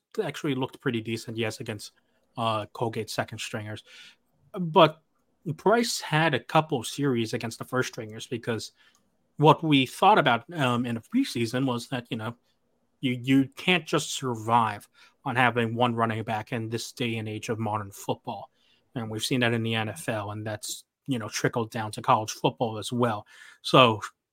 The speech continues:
having Sean Tucker out there for every series is something that Syracuse is no longer,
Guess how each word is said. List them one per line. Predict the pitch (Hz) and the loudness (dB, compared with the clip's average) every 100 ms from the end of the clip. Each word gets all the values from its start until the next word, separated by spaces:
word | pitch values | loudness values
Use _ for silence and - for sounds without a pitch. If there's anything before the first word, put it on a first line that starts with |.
| _ _ | _ _
having | 170 196 156 | 6 6 4
Sean | - 160 139 | 6 6 6
Tucker | - 147 131 | 8 6 6
out | 113 117 | 2 0
there | 127 | -6
for | 113 120 | -6 -8
every | - 123 123 | -4 -2 -2
series | 117 - 127 113 117 | -2 -4 -4 -4 -6
is | - | -4
something | - 120 - 117 | -2 -2 -2 -2
that | 113 104 - - _ _ | -2 -4 -8 -20 _ _
Syracuse | - 165 127 - 131 117 - | 0 4 4 4 -2 -2 0
is | 135 117 - | 0 0 -2
no | 131 131 | 0 2
longer, | 117 127 127 120 113 | 4 6 6 4 -2